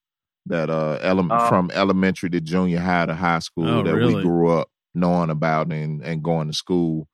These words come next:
Speaker 1: They just don't exist no more.
Speaker 3: Wow, that's
Speaker 1: Yeah, it's
Speaker 3: it.
Speaker 1: just
Speaker 2: That's
Speaker 1: crazy.
Speaker 2: crazy.
Speaker 1: Yeah. Yep. Yep,
Speaker 2: Yeah,
Speaker 1: yep. But,
Speaker 2: crazy.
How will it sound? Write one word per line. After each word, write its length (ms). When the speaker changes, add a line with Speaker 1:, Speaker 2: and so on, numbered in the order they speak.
Speaker 1:
They 120
just 220
don't 160
exist 420
no 140
more. 240
Speaker 3:
Wow, 380
that's 120
Speaker 1:
Yeah, 60
it's 80
Speaker 3:
it. 40
Speaker 1:
just 140
Speaker 2:
That's 160
Speaker 1:
crazy. 320
Speaker 2:
crazy. 200
Speaker 1:
Yeah. 420
Yep. 300
Yep, 220
Speaker 2:
Yeah, 140
Speaker 1:
yep. 260
But, 160
Speaker 2:
crazy. 80